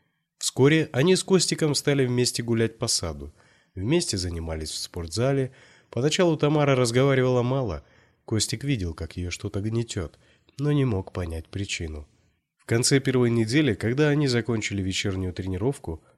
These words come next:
он спросил у неё об этом. «А ты веришь тому, что говорит этот Власов?» ответила она вопросом на вопрос. «Тому, что говорит Марина?»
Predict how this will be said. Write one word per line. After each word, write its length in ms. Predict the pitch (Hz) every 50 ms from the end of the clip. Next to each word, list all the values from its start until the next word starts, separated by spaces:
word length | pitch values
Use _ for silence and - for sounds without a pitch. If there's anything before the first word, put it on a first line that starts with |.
| _ _ -
он 120 | - 156 156
спросил 420 | 156 - 151 156 143 - 139 123
у 60 | 123
неё 320 | 123 123 120 110 104 98 101
об 100 | 95 92
этом. 320 | 85 - - - 71 - _ _ _ _ _ _ _ _ _ _ _
«А 140 | 139 135 135
ты 140 | - 160 160
веришь 300 | 196 233 226 214 - -
тому, 280 | - 151 156 156 151
что 180 | 151 - 147 139
говорит 400 | 131 143 143 151 147 156 147 -
этот 300 | 123 - 131 127 120 -
Власов?» 500 | 151 151 143 120 - - 92 - - _ _ _ _ _ _ _ _ _ _ _ -
ответила 640 | 98 90 - 113 117 113 - 101 101 98 98 98
она 280 | 98 107 120 123 117 82
вопросом 540 | 104 101 87 - - 87 85 - - 87 90
на 100 | 90 90
вопрос. 500 | 95 104 - - 113 95 82 - - _ _ _ _ _ _ _ _ _ _ -
«Тому, 240 | 131 135 151 156 151
что 180 | 147 - 151
говорит 420 | 143 143 143 147 151 156 151 156 131
Марина?» 560 | 123 123 117 117 117 123 139 151 156 151